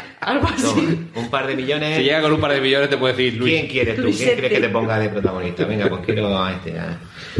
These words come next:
Speaker 2: a que sea. No, hombre, claro, ojalá pasara algo de eso.
Speaker 3: Y vamos a ver, eh, estamos hablando de un proyecto que para el rodaje,
Speaker 2: Mm.
Speaker 3: rodaje y vamos a incluir ahí también el montaje.
Speaker 2: Eh, sí.
Speaker 3: En principio.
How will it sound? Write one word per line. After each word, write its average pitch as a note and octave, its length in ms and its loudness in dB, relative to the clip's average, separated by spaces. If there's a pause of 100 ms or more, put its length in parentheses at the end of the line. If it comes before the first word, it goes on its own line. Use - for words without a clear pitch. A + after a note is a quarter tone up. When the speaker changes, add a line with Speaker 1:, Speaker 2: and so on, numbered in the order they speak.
(220)
Speaker 2:
a F2+ 160 -4
que F#2 100 -2
sea. F2+ 340 -4 (480)
No, E2 100 -6
hombre, E2 160 0
claro, E2 340 0
ojalá E2 260 -4
pasara F#2 340 0
algo E2+ 140 0
de E2+ 100 -2
eso. - 360 -4 (160)
Speaker 3:
Y A2+ 300 2
vamos A#2 280 -2
a A2 60 0
ver, F2 280 -4
eh, G2 760 0
estamos B2 300 -2
hablando C#3+ 360 2
de A2 100 4
un A2+ 160 0
proyecto A2 680 -2
que E2 120 -6
para F#2 200 -2
el G2 200 2
rodaje, - 680 -2 (400)
Speaker 2:
Mm. F2+ 280 -12
Speaker 3:
rodaje A2 360 0
y B2+ 40 2
vamos A#2+ 240 0
a B2 40 2
incluir G#2+ 300 0
ahí G#2+ 80 2
también G#2 260 0
el F#2+ 100 0
montaje. E2 440 -8 (400)
Speaker 2:
Eh, G2 240 -2
sí. F#2+ 280 -4
Speaker 3:
En F2+ 100 -10
principio. E2 480 -10